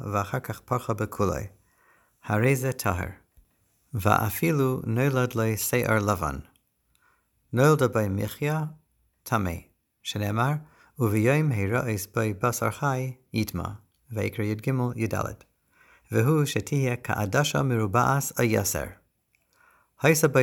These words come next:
בהרס, ובא שיער לבן, והוחלט בשיער לבן,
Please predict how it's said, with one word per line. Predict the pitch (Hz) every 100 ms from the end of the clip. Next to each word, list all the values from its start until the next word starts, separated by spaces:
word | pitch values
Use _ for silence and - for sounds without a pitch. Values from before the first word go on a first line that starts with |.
| 104
בהרס, | 101 101 120 147 151 - - _ _ -
ובא | 113 131 135
שיער | 123 - 127 104
לבן, | 95 95 104 127 151 151 _ _ _ _
והוחלט | 104 104 160 160 135 - -
בשיער | 98 - 120 107
לבן, | 101 98 117 139